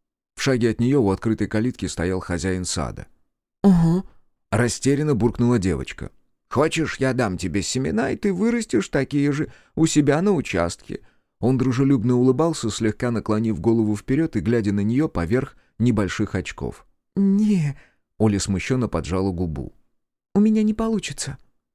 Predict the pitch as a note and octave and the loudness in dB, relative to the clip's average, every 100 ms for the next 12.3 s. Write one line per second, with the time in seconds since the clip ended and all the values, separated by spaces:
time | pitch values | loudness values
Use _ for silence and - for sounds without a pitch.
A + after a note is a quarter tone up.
0 | _ - C3 D#3 - D3+ - A#2+ E2 A#1+ | _ -4 -2 0 0 0 2 0 0 -4
1 | B1 A2 B2 - _ _ _ - F#3+ F#3 | -4 -4 -4 -10 _ _ _ -2 0 0
2 | E3 D#3+ D#3+ D#3 E3 E3 E3+ - D3 D3 | 0 -2 -2 -2 -4 -2 -2 -2 -4 -4
3 | - D3 D#3 D#3 D3+ C#3+ D#3 C#3+ D3 G#3 | -2 -2 -2 -4 -4 -6 -4 -2 -2 0
4 | G#3 D3 - C#3+ C3+ E3 - D3 C3+ A2+ | -2 -4 -4 -2 -2 -2 -6 -6 -6 -6
5 | - _ _ _ _ - E3+ E3 - A#3+ | -10 _ _ _ _ -4 -2 -2 -2 -4
6 | - - - - F3+ F3 C#3 A#2+ - _ | -4 -16 -10 -4 -2 -2 -4 -6 -12 _
7 | _ _ _ _ _ _ - A#2+ D3+ G3+ | _ _ _ _ _ _ 0 0 2 2
8 | D3+ G#2 A#2+ C3 A2+ F#2+ A2 A2+ A2+ A2 | 2 2 2 0 0 2 2 2 2 0
9 | G2 F#2 - G#2 A#2+ C#3+ C3 G#2 - F2+ | 0 -2 0 2 2 2 2 0 2 0
10 | G2 A#2 F#2+ G2 F#2 E2 D2+ D#2 - B1+ | 2 2 2 0 -2 -4 -4 -6 -8 -12
11 | - _ _ _ _ - C3+ D3 G#2+ F#2+ | -14 _ _ _ _ 0 2 2 0 -2
12 | F2 B2 | 0 -2